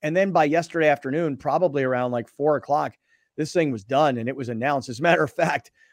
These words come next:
um, Adam Schefter, who's a Michigan guy himself, Schefter was on T V yesterday on E S P N,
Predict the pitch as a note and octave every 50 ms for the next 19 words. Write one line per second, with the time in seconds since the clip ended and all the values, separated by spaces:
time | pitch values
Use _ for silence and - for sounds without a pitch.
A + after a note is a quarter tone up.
0 | _ - - C#3 C3+ B2+ B2 B2 - _ - D3+ E3 F3 E3+ D3 A#2+ - - F3
1 | F3+ F3 - - C#3 A#2+ C3+ D3 C3 D#3+ E3 D#3 C#3+ D#3 D3 D3+ E3+ E3+ - D#3
2 | D3 C#3+ C3+ B2+ C3+ C#3 D3 D3+ C#3 C3 C3 B2 - - D#3+ E3+ D#3 C3 A#2 -
3 | _ _ _ _ _ _ _ _ - - - G3+ G#3+ G#3+ - G#3+ F#3+ E3 D3 B2+
4 | D#3+ D#3+ D#3+ D3+ B2 - F3 D3+ C3 D3 F3+ G3 E3+ C#3 B2 - - C3 B2 B2
5 | A#2+ A#2+ B2+ C#3+ D3+ C#3+ C3+ - - C#3 C3+ C#3 D3+ F#3 G3